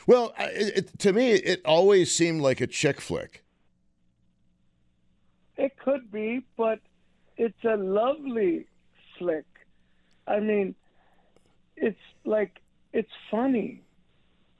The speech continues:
Speaker 1: All right, uh, I'll, I, I will accept that. Now, do you remember your first date movie?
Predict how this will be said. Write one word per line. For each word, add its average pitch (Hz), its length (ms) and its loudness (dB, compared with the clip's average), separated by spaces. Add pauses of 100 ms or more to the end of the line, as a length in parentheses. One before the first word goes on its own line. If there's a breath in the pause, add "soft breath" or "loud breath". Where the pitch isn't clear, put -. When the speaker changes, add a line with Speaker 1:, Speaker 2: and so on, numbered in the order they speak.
(2000)
Speaker 1:
All - 140 6
right, 196 240 2
uh, 202 180 6
I'll, 180 240 2
I, 185 240 2
I 185 80 4
will 190 140 4
accept 165 320 0
that. 156 180 2
Now, 165 100 6
do 139 120 0
you 185 60 6
remember 180 280 2
your 147 140 0
first 170 320 0
date 165 240 4
movie? 101 380 0